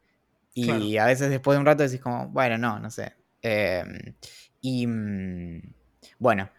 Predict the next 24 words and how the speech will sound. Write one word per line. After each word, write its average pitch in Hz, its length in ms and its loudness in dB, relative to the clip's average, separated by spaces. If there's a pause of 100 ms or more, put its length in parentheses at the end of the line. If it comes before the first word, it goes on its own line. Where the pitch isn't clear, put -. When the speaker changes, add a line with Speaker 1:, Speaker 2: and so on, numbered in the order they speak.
Speaker 1:
entonces 135 360 -2
eso, 110 240 -2
como 101 540 -2
lo, 117 240 0
eh, 107 300 -6
con 113 200 0
las, 113 420 0
con 120 120 -2
las 107 140 0
citas 135 300 4
bibliográficas, 123 680 6
con 123 160 -4
todo 139 160 4
eso 147 120 0
estoy 143 180 -2
tratando 135 500 2
de 110 340 0 (280)
no 135 180 2
llegar 160 300 6
al, 156 260 4
al 120 160 2
momento 135 380 2
en 135 60 2
donde 123 400 0